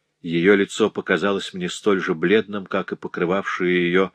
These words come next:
длинное покрывало. Я сразу же сошел с хоров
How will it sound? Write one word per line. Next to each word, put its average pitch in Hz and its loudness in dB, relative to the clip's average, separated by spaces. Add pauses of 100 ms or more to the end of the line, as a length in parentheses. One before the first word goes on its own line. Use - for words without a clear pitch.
(340)
длинное 85 -4
покрывало. 80 -4 (1160)
Я 123 4
сразу 120 2
же 82 0 (100)
сошел 127 -2
с - -10
хоров 127 2